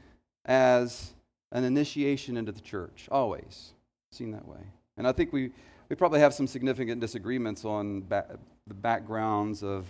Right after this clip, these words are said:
of baptism, what we've been taught, our experiences. I just assume that if we all wrote down, like, what we thought about baptism, like, we'd have, like, probably ten different, like, letters going on here. And that's okay. Uh,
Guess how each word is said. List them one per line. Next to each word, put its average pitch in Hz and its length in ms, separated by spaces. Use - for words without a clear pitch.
of 98 140
baptism, 104 500
what 107 140
we've 107 180
been 110 140
taught, 104 400
our 104 120
experiences. 98 880
I 165 100
just 180 180
assume 113 760
that 120 140
if 113 120
we 139 320
all 131 220
wrote 131 220
down, 123 240
like, 110 180
what 120 140
we 123 100
thought 120 220
about 113 200
baptism, 117 360
like, 110 160
we'd 143 120
have, 110 200
like, 98 140
probably 98 240
ten 135 240
different, 113 300
like, 101 180
letters 104 640
going 98 200
on 95 200
here. 92 400
And 147 80
that's 190 140
okay. 117 420
Uh, 120 100